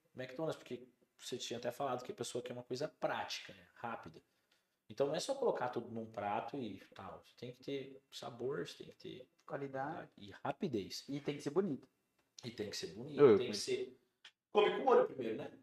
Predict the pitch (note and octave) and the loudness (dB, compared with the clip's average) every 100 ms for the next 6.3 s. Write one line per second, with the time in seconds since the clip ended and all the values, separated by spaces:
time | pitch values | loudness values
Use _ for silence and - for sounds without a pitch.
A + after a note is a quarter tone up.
0 | - E3 D3 C3 C#3 C#3 C#3+ C3+ C#3+ F3 | -2 4 4 4 2 6 6 6 6 10
1 | G#3 F3 D3+ D#3+ F#3 G#3+ A#3 C3 A2+ B2 | 10 12 12 12 12 12 12 12 12 12
2 | C3+ C3+ - G#2 - _ _ _ _ G#2+ | 10 4 2 -2 -4 _ _ _ _ -2
3 | G#2+ G#2+ G2+ - G#2 A2 - - G#2+ - | 0 0 -4 -8 -8 -8 -10 -12 -18 -18
4 | - _ _ _ - A2+ C#3 C#3 C3 C#3 | -18 _ _ _ -12 -4 -2 -2 -2 0
5 | C#3 D#3 D#3 - A#2+ - G#2 G#2+ - G#2 | 0 0 0 -4 -8 -12 -8 -8 -6 -6
6 | G2+ G2+ - | -6 -6 -10